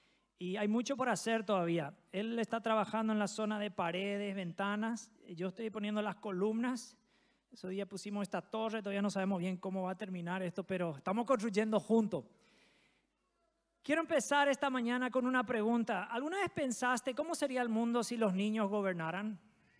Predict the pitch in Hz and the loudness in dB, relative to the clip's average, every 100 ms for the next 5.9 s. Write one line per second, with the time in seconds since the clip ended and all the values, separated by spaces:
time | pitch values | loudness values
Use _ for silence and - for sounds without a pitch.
0 | _ _ _ _ _ _ _ _ _ _ | _ _ _ _ _ _ _ _ _ _
1 | _ _ _ _ _ _ _ _ _ _ | _ _ _ _ _ _ _ _ _ _
2 | _ _ _ 170 185 277 247 262 233 226 | _ _ _ -8 -4 0 0 0 2 2
3 | 240 226 208 208 208 240 - _ _ _ | 4 4 2 0 -2 -6 -10 _ _ _
4 | _ _ _ _ _ - 233 233 175 262 | _ _ _ _ _ -12 -4 0 2 2
5 | 294 254 240 240 208 185 170 143 131 | 2 2 2 2 2 0 0 -4 -8